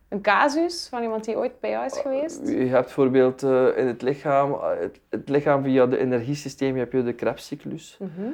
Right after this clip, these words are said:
Speaker 2: Ehm, dat is ook belangrijk naar de citroenzuur.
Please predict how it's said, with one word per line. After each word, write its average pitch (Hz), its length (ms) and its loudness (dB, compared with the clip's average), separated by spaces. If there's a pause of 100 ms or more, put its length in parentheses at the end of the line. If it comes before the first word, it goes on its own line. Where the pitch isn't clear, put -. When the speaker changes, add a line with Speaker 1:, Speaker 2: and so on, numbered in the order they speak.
(280)
Speaker 2:
Ehm, 113 920 2
dat - 360 4
is 117 220 4
ook 127 140 2
belangrijk 123 420 4 (100)
naar 117 280 0
de 104 160 -2
citroenzuur. 123 720 -4